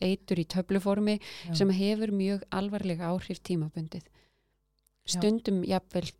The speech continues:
Speaker 1: verður einhver langvarandi skaði af því.
Speaker 2: Einmitt að bæla niður estrógenið og
Speaker 1: Já.
Speaker 2: það hefur kannski einmitt áhrif á löngunina og, þú veist, bara
Speaker 1: Já.
Speaker 2: legganga þurrk.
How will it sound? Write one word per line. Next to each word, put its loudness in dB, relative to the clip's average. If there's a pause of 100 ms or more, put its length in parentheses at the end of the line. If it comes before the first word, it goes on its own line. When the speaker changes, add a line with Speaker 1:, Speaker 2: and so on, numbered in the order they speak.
(240)
Speaker 1:
verður 0
einhver -4
langvarandi -2
skaði -2
af -2
því. -2 (280)
Speaker 2:
Einmitt -4
að -2
bæla -2
niður -2
estrógenið -4
og 0
Speaker 1:
Já. -4
Speaker 2:
það -6
hefur -4
kannski -6
einmitt -4
áhrif -2
á -2
löngunina -2 (120)
og, -2
þú -20
veist, -12
bara 0
Speaker 1:
Já. 2
Speaker 2:
legganga 0
þurrk. -4